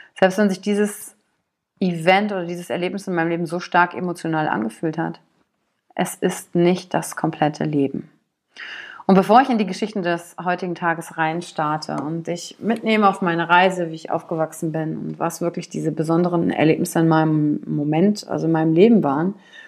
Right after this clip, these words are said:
will ich an allererster Stelle Danke sagen. Danke für hundert Folgen Podcast. Vielleicht hast du sogar alle durchgehört. Vielleicht ein paar Interviews, vielleicht ein paar Solo-Folgen. Auf jeden Fall will ich Danke sagen, denn dank dir ist das Ganze möglich.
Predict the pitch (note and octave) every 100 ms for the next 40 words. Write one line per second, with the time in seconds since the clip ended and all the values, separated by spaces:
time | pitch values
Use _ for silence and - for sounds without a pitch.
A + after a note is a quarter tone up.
0 | - _ _ G3+ A3+ G#3+ G3 G3+ E3 G3
1 | G3+ - F#3 E3+ E3 F3 F3+ D#3+ D#3 D#3+
2 | F3 _ _ _ _ _ - F#3+ A3+ B3
3 | B3+ B3+ - F#3 - - G#3 G#3 G3+ G#3
4 | - - F#3 E3+ E3 E3+ - - F3 -
5 | - - - - - - _ _ _ _
6 | _ G3 A3+ C#4 C#4+ C#4 G#3 G3 F3+ F3+
7 | - _ _ - F#3 F3 E3 D#3+ D#3 -
8 | D#3+ A2+ F#2 - - F3+ E3 D#3 - -
9 | - F#3 G#3 F#3+ F3 E3 E3 - D#3 D#3+
10 | - - E3 D#3 E3+ E3 - - - B1+
11 | - - - _ G3+ G3+ A3+ A3+ G3+ F#3
12 | F#3 F#3 - E3+ E3+ E3 D#3 D3+ D#3+ D#3+
13 | D#3+ D#3+ D#3+ D#3+ G#3 F#3+ - - - D#3+
14 | D#3+ D#3 D3+ D3+ - - -